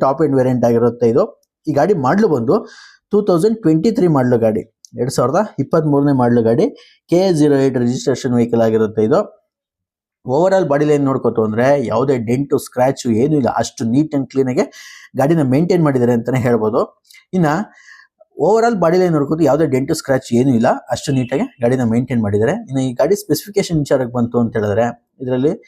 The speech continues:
ಪ್ರೊಜೆ-, ಪ್ರೊಜೆಕ್ಟರ್ ಹೆಡ್ ಲ್ಯಾಂಪ್ ಸಿಗುತ್ತೆ, ಫಾಗ್ ಲ್ಯಾಂಪ್ ಸಿಗುತ್ತೆ, ಮಿರರ್ ಇಂಡಿಕೇಟರ್ ಸಿಗುತ್ತೆ, ರಿವರ್ಸ್ ಪಾರ್ಕಿಂಗ್ ಸೆನ್ಸರ್ಸ್, ರಿವರ್ಸ್ ಕ್ಯಾಮೆರಾ, ಡಿಫಾಗರ್, ಬ್ಯಾಕ್ ವೈಫರ್, ಹೀಗೆ ಪ್ರತಿಯೊಂದು ಆಪ್ಷನ್ ಕೂಡ ಬರುತ್ತೆ. ಇಂಟೀರಿಯರ್ ವಿಚಾರಕ್ಕೆ ಬಂತು ಅಂತ ಹೇಳಿದ್ರೆ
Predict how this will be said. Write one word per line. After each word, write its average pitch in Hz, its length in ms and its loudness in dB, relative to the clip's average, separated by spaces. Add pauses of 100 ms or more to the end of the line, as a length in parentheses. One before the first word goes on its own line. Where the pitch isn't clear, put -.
(360)
ಪ್ರೊಜೆ-, 135 280 -4 (160)
ಪ್ರೊಜೆಕ್ಟರ್ 160 380 0
ಹೆಡ್ 131 120 0
ಲ್ಯಾಂಪ್ 165 200 2
ಸಿಗುತ್ತೆ, 117 320 -2 (160)
ಫಾಗ್ 131 200 0
ಲ್ಯಾಂಪ್ 160 200 0
ಸಿಗುತ್ತೆ, 110 300 -2 (120)
ಮಿರರ್ 131 220 2
ಇಂಡಿಕೇಟರ್ 151 420 -2
ಸಿಗುತ್ತೆ, 110 380 -2
ರಿವರ್ಸ್ 139 260 2
ಪಾರ್ಕಿಂಗ್ 139 320 -4
ಸೆನ್ಸರ್ಸ್, 131 500 -2 (140)
ರಿವರ್ಸ್ 139 320 0
ಕ್ಯಾಮೆರಾ, 123 340 0 (140)
ಡಿಫಾಗರ್, 131 500 0 (140)
ಬ್ಯಾಕ್ 127 220 0
ವೈಫರ್, 120 320 -2
ಹೀಗೆ 113 200 0
ಪ್ರತಿಯೊಂದು 160 600 -2
ಆಪ್ಷನ್ 131 280 -6 (100)
ಕೂಡ 151 100 0 (560)
ಬರುತ್ತೆ. 127 280 0 (140)
ಇಂಟೀರಿಯರ್ 208 420 2
ವಿಚಾರಕ್ಕೆ 160 320 0
ಬಂತು 127 240 -2
ಅಂತ 120 180 -2
ಹೇಳಿದ್ರೆ 110 220 2